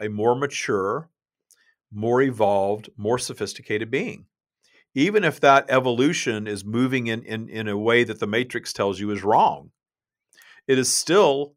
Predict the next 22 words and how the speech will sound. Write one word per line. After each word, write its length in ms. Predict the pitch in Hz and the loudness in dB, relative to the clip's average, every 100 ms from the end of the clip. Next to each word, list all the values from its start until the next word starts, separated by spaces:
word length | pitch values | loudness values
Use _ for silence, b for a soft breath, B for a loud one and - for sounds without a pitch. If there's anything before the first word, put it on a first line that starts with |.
| _ | _
evolution. 600 | 120 127 147 208 - 87 | -2 0 -2 -2 -6 -8
It 100 | 104 | -8
is 100 | 104 | -8
still 300 | - 143 151 | -4 -2 -2
expansion. 640 | - - 117 180 165 82 80 | -6 -6 -4 -4 -8 -14 -12
It 120 | 104 | -10
is 100 | 104 | -8
still 280 | - 143 147 | 0 0 0
an 100 | 117 | -6
experience. 800 | - - 190 165 78 - - - b b b | -8 -4 -2 -4 -10 -12 -12 -12 b b b
And 80 | 110 | -4
the 80 | 127 | 0
energetic 460 | 147 139 139 131 | 0 4 4 4
realm 280 | 127 170 143 | 2 2 0
is 140 | 117 | -4
not 340 | 117 127 135 95 | 2 2 2 0
judging 400 | 117 104 113 107 | 0 0 -2 -4
any 260 | 120 160 | -4 2
of 120 | 113 113 | 0 0
it 60 | |
as 160 | 120 120 | -4 -2
negative. 500 | 151 196 87 - | -2 -2 -6 -12